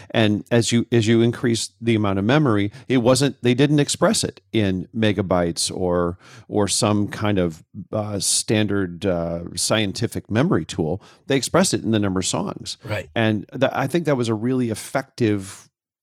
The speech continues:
Speaker 1: uh, marketing message that they carried on for, for several years. Now, when they got into iPhones, everything got conflated because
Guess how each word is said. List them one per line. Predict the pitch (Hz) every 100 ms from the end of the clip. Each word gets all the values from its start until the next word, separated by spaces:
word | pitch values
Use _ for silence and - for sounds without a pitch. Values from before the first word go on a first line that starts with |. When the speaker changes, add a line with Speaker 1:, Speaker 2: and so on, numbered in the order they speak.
| _ _ -
Speaker 1:
uh, | 92 98 85 90
marketing | - 123 110 139 - 113 107
message | 101 - 107
that | 104
they | 101 107
carried | - 120 107
on | 104 98
for, | - 95
for | - 104
several | - 113 101
years. | 101 92 87
Now, | 104
when | 110 113
they |
got | 110 113
into | 110 101
iPhones, | 98 98 - 135 123 107 101 - - - -
everything | 135 127 117 113
got | 95 -
conflated | 104 - 110 95 92
because | - 95 98 90